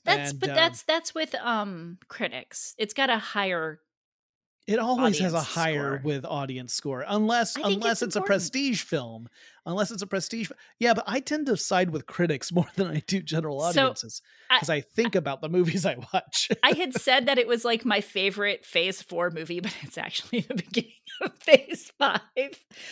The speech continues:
Speaker 1: But I
Speaker 2: Yeah.
Speaker 1: liked it more than Love and Thunder. I liked it better than, um,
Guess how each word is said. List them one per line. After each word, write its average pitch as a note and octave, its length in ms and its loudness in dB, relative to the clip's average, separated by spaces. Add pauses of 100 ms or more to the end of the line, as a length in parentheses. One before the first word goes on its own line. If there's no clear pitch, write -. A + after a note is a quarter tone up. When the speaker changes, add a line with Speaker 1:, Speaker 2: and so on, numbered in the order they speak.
(160)
Speaker 1:
But D3+ 100 0
I B3+ 40 6
Speaker 2:
Yeah. B3+ 60 4
Speaker 1:
liked B3+ 240 2
it C4 100 -4
more B3+ 220 4
than C4+ 160 2
Love B3 160 2
and C4 120 -2
Thunder. G#3 400 2
I F3 100 -4
liked G3 380 0
it A3 180 -4
better F#3 360 4
than, E3+ 600 -4
um, D#3 580 -6